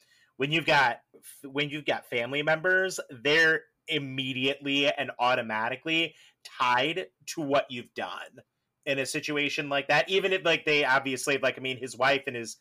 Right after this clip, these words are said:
or not his wife, his girlfriend and his, uh, and his newborn didn't have anything to do with that, but I mean, they're part of it now. And so, but yet definitely, I mean, he is,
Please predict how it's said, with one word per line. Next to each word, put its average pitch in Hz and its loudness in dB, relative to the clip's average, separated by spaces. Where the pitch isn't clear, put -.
or 139 4
not 143 4
his 127 -4
wife, 117 2
his 113 -12
girlfriend 139 4
and 127 0
his, 135 0
uh, 113 2
and 135 2
his 135 -4
newborn 131 0
didn't 147 -2
have 139 2
anything 139 -2
to 110 -8
do 120 -4
with 147 -2
that, 110 2
but 123 2
I 139 2
mean, 135 -2
they're 135 0
part 151 4
of 117 -4
it 117 -4
now. 107 -4
And 113 -10
so, 120 0
but 127 -4
yet 123 -2
definitely, 127 -2
I 117 -4
mean, 123 -6
he 156 0
is, 139 -4